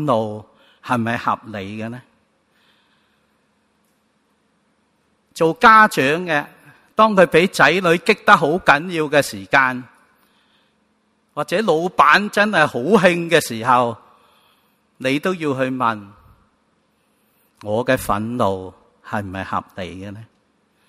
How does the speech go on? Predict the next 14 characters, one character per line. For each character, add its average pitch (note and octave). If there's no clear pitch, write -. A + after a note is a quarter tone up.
當 D4+
你 C4
能 G3
夠 B3
去 B3
思 D4+
想 B3
嘅 A#3+
時 F#3
候， G3+
我 F#3+
相 C#4+
信 A3+
呢， B3+